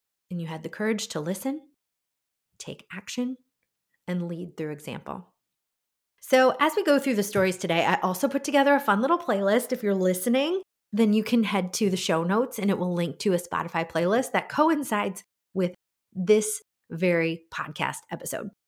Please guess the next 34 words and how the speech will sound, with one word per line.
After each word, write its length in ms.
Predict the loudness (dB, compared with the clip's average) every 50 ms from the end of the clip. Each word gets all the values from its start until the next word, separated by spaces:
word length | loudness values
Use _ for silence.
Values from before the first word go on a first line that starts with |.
| _ _ _
So 360 | -6 -2 2 2 4 4 4 2
when 300 | 2 4 6 6 6 6
you 100 | 6 4
open 200 | 2 2 2 0
the 60 | 0
playlist, 400 | 2 4 4 6 6 4 2 0 -2
you'll 100 | -4 -4
see 200 | -4 -6 -10 -10 -6
ten 240 | -2 0 2 2 2
different 260 | 2 0 -2 -4 -4
songs. 380 | -4 -4 -4 -4 -4 -8 -10 _ _ _ _ _ -2
These 180 | -2 -2 -2 -4
ten 260 | -6 -4 -2 0 0
different 420 | 0 0 0 -2 -6 -6 -8 -10
songs 380 | -6 -4 -2 -2 -2 -4 -6 -8
correspond 580 | -4 -2 -2 -2 -2 -2 -4 -4 -4 -4 -6 -8
to 100 | -12 -14
ten 480 | -12 -12 -10 -8 -4 -2 -2 -2 -2
different 380 | -2 -2 -2 -2 -2 -4 -4 -6 -8 _ _ _ _ _ -12
times 420 | -8 -4 -2 -2 -2 -2 -2 0
in 100 | 0 0
my 180 | 0 0 0 -2
life 340 | -2 -2 -2 -2 -4 -6 -10 _ _ _ _ _
where 300 | -4 -2 0 0 0 0
change 720 | -2 -4 -6 -4 -2 -2 0 0 -2 -2 -4 -6 -8 -14 _ _ _ -6
took 220 | -4 -4 -4 -2
place, 400 | -2 -2 0 0 -2 -2 -4 -6 -8
leadership 600 | -6 -4 -2 0 0 0 0 0 -2 -4 -4 -4
took 260 | -4 -4 -4 -4 -6
place, 380 | -8 -8 -6 -6 -6 -8 -8 -10 _ _ _ _ _ _ _ 0
and 540 | 2 2 4 4 2 2 2 0 -2 -2 -6 -12 _ _ _ _ _ -4
I 100 | -2 -2
had 380 | 0 2 2 2 2 2 2 0
a 260 | 0 0 0 -2 -4